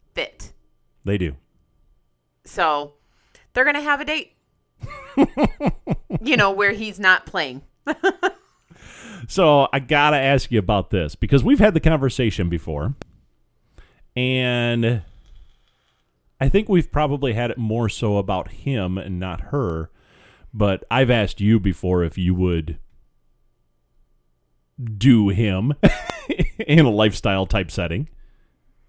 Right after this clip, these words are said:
Speaker 2: which your answer was hell yes. <laughs>
Speaker 1: In a fantasy world, in real life, no, because they're both too close.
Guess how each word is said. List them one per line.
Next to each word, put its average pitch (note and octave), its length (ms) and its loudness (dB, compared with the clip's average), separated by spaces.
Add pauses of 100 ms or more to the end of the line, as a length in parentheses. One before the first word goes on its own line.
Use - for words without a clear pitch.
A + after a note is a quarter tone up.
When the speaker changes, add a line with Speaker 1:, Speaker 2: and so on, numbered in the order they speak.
Speaker 2:
which C3+ 200 4
your B2 160 2
answer G2 300 0
was E2 220 0
hell C#2+ 180 -12
yes. C2+ 380 0
<laughs> F#4 60 8 (2500)
Speaker 1:
In B3+ 180 2
a B3+ 120 2
fantasy A#3+ 840 -4
world, G#3 460 0 (100)
in F#3 240 -4
real F3+ 300 -2
life, E3 500 0
no, D3+ 560 -2
because D3 320 -12
they're D3 160 -8
both C#3 440 -6
too C3 200 -14
close. - 460 -16